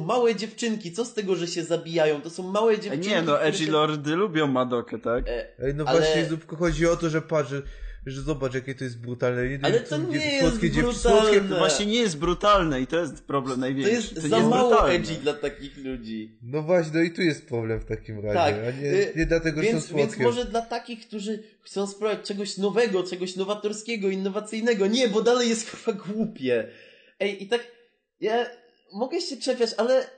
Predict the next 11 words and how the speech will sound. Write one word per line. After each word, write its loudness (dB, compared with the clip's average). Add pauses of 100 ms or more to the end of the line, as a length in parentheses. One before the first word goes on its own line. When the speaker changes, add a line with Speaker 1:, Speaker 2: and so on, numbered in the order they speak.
(580)
Speaker 1:
ej, -4
ta -4
seria -4
nie 0
wygląda 2
źle, -4
tak? -4 (600)
Ma 2 (520)
mu-, -6
muzycznie 0
Speaker 2:
No, 2